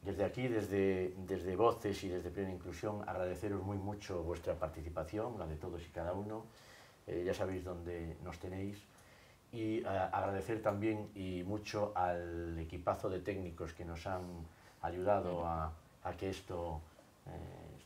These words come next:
trascienda estas paredes. Gracias a cada uno de vosotros, a los cámaras, a los técnicos de sonido, a los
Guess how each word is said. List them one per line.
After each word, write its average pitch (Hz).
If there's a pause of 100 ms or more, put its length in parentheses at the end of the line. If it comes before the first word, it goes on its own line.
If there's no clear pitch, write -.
trascienda 92
estas 85
paredes. 101 (520)
Gracias 104
a 98
cada 92
uno 95
de 92
vosotros, 95
a 82
los 78
cámaras, 107
a 80
los 80
técnicos 92
de 87
sonido, 87
a 82
los 80